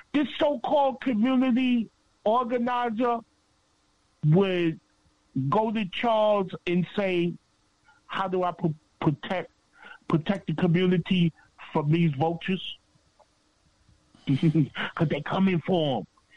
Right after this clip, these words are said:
They come, believe me when I tell you, they coming for 'em. The deals that this guy is gonna sign off on,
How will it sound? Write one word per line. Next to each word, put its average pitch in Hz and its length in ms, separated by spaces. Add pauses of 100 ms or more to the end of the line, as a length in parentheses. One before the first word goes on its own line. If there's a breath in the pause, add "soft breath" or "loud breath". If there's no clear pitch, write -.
(220 soft breath)
They 233 220
come, 277 220 (140)
believe 320 380
me 349 140
when 330 220
I 311 80 (180)
tell 403 320
you, 294 240 (380 loud breath)
they 294 160 (100)
coming 330 500
for 254 320
'em. 170 140 (800 loud breath)
The 302 100
deals 359 600
that 311 220
this 320 180 (100)
guy 302 260
is 269 200
gonna 269 280 (120)
sign 294 380
off 294 320
on, 269 460